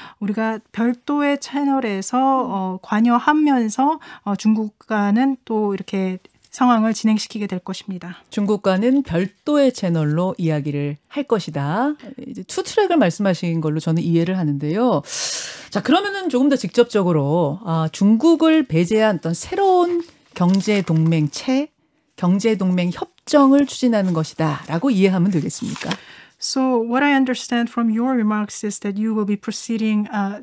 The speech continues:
Speaker 1: two tracks, uh, one that separates, uh, China and that, uh, other that includes China. So does that mean that you will be, uh, uh, uh,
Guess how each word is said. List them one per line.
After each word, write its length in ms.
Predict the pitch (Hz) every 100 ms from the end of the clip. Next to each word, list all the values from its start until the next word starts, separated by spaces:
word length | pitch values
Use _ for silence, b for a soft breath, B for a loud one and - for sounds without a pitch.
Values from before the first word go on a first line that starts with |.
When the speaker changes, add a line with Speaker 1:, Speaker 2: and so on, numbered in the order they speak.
| -
Speaker 1:
two 240 | 294 294
tracks, 640 | - - 220 165 - - -
uh, 180 | 202 196
one 540 | 214 220 233 233 226 208
that 220 | 214 208 _ _ _ -
separates, 840 | - 262 262 233 208 196 - -
uh, 240 | - 190 185
China 520 | - 220 202 190 262 - B B
and 300 | 196 190 196
that, 200 | 196 190 -
uh, 180 | 233 247
other 560 | 214 220 220 214 214 - _
that 180 | 202 196 -
includes 480 | 226 220 320 277 -
China. 440 | 208 190 180 170 B B B
So 180 | - 208
does 220 | 214 208
that 220 | 226 226 _
mean 320 | 233 226 226
that 180 | 202 196
you 160 | 202 208
will 300 | 208 208 208 196
be, 220 | 208 202
uh, 300 | 202 185 185 202
uh, 260 | 202 185 214 _ 202
uh, 240 | 185 185